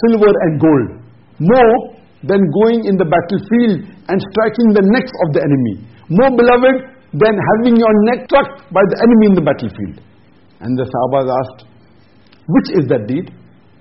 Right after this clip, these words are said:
And the Prophet replied, "Zikr of Allah." Now this hadith, it is not specifically talking about the first ten days of Dhul Hijjah. It is generally the deed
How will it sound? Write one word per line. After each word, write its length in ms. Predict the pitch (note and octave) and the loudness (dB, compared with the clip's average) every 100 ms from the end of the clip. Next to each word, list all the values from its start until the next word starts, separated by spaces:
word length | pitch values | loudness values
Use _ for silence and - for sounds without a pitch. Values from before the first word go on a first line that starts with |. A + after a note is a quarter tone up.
| - | -14
And 120 | B2 | -10
the 80 | A#2 | -10
Prophet 400 | C3+ - A#2 G2+ | -10 -12 -14 -14
replied, 320 | A2 G#2 G2 - _ _ _ _ _ | -12 -12 -12 -16 _ _ _ _ _
"Zikr 440 | A2+ G#2+ G3+ G3+ C3+ - | -8 -4 -2 -2 -6 -10
of 120 | G2 - | -16 -14
Allah." 240 | G2 E2 - _ _ _ _ _ _ _ _ _ _ _ _ _ - | -16 -16 -20 _ _ _ _ _ _ _ _ _ _ _ _ _ -8
Now 140 | G3 G#3 | -4 0
this 120 | A3+ C4 | 0 0
hadith, 440 | F#3+ E3+ B3 G#3+ G#3 - - _ - | -2 0 0 0 -4 -12 -20 _ -4
it 140 | G#3+ | -2
is 80 | C#3+ | -2
not 180 | F3 B3+ - | -2 -2 -2
specifically 520 | G#3+ G3 G#3+ G#3+ G#3 D#3+ | -2 0 -2 -2 -6 -2
talking 400 | F#3 - G3 F3+ - D#3+ | -4 -2 -4 -4 -6 -6
about 480 | C3+ E3 D#3+ - - - - - _ - | 0 0 0 -6 -20 -20 -20 -20 _ -4
the 100 | E3+ | -4
first 420 | - G3+ G3+ - - | 0 0 0 -2 -8
ten 160 | - D#3 D3+ | -2 0 2
days 80 | D3 | 2
of 60 | A#2 | 0
Dhul 160 | G#2+ G2 | -4 -8
Hijjah. 240 | F#2+ G2+ - - - | -10 -14 -18 -16 -12
It 80 | C#4+ | -2
is 140 | D#4+ G#3+ A#2+ | 0 2 2
generally 500 | B3+ D4 D#4 C#4 F#3+ A#2 - - C3+ | 2 4 4 4 4 0 -8 -14 -2
the 100 | G3 | 0
deed 380 | D#3 C#3 C#4 | 2 2 2